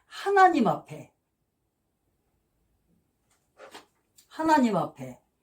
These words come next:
거룩하게 하는 거예요. 하나님이 모든 것을 거룩하게 하는 거예요. 우리 육체도, 우리가 드리는 예물도, 물질도 하나님이 거룩하게 만드는 거예요. 그러니까 하나님이 더 큰 거죠.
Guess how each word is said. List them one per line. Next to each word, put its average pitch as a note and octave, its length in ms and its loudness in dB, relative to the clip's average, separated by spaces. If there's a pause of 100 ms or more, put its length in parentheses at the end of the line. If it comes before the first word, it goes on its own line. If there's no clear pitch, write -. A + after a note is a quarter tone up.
(140)
거룩하게 G3 540 -4
하는 B2+ 240 -10
거예요. A#2 260 -20 (840)
하나님이 E4+ 680 0
모든 A#3 400 2
것을 E3 260 -2
거룩하게 E3 540 -10
하는 B2+ 160 -16
거예요. A2 220 -20 (440)
우리 G#3+ 480 0 (240)
육체도, G#3 760 -4 (400)
우리가 F#3+ 520 -4
드리는 F3+ 580 -4
예물도, F#3 640 0 (920)
물질도 F#3 680 -4 (400)
하나님이 B3+ 720 0
거룩하게 F3+ 520 -6
만드는 C3+ 420 -12
거예요. A2 360 -20 (560)
그러니까 G3 240 -8
하나님이 C4+ 540 0
더 F#3+ 160 -4
큰 G4+ 200 -6
거죠. E3+ 420 -4